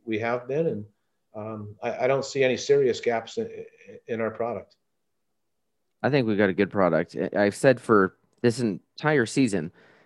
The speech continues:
Speaker 2: uh, of all the industries out there, we're probably the most prepared to be able to go back to work and handle this pandemic. You know, we've, 'cause we've dealt with it. We've dealt with E. coli, H one N one. We've run the gambit. Literally all we're doing is scaling our response that's already in place.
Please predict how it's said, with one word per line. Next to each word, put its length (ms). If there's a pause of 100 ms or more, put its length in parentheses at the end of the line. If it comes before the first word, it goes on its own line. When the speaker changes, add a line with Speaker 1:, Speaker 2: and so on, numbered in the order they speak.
(140)
Speaker 2:
uh, 240
of 140
all 120
the 160
industries 640
out 220
there, 200
we're 180
probably 440
the 80
most 260
prepared 380
to 60
be 140
able 140
to 80
go 120
back 220
to 60
work 360
and 120
handle 280
this 160
pandemic. 560
You 60
know, 100
we've, 260
'cause 160
we've 140
dealt 180
with 120
it. 60
We've 140
dealt 160
with 140
E. 80
coli, 380
H 200
one 140
N 120
one. 280 (220)
We've 200
run 160
the 80
gambit. 380 (420)
Literally 400
all 240
we're 100
doing 340
is 140
scaling 400
our 140
response 460
that's 180
already 240
in 100
place. 400